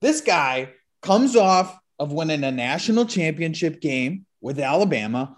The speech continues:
All of a sudden, three days later, he's getting drafted by the Patriots, whirlwind emotionally. Guy gets on a plane, twelve hours later, he's up in the preseason.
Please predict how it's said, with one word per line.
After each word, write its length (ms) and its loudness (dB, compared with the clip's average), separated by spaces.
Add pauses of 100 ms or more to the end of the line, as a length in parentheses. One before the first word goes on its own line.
(140)
All 180 6
of 60 2
a 60 -2
sudden, 360 2
three 440 0
days 280 2
later, 360 0
he's 280 -4
getting 320 -4
drafted 640 -4
by 180 4
the 80 0
Patriots, 600 0 (280)
whirlwind 720 2
emotionally. 920 -6 (300)
Guy 180 4
gets 260 2
on 160 0
a 40 -2
plane, 540 -2 (120)
twelve 340 4
hours 340 4
later, 600 -2
he's 220 -4
up 200 4
in 100 4
the 60 2
preseason. 1000 -4